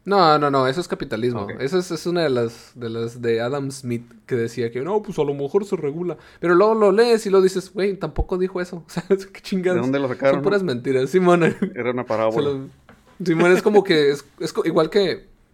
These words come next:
Speaker 1: perdónenme a los que se puedan ofender de esto, es como en la iglesia, ¿no? Cada día ves un, un fragmento pequeño de una frase que alguien dijo.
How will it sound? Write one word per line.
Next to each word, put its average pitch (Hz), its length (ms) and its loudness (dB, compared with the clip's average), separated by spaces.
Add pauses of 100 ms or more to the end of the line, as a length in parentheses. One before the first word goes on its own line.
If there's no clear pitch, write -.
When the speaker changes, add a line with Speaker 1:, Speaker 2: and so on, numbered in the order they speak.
(140)
Speaker 1:
perdónenme 139 540 -2
a 127 180 -4
los 110 200 -6
que 107 260 -4
se 113 160 -8
puedan 120 280 -2
ofender 113 360 -6
de 117 120 -2
esto, 117 160 -8
es 160 120 -6
como 147 400 -2
en 120 160 -4
la 117 80 -2
iglesia, 120 420 -2
¿no? 120 140 -10 (800)
Cada 147 260 2
día 151 240 0
ves 139 240 2
un, 147 340 -6
un 147 160 -6
fragmento 143 600 -2
pequeño 143 500 -2
de 123 220 -2
una 135 240 -4
frase 139 380 -4
que 135 120 -2
alguien 147 300 -4
dijo. 180 280 -4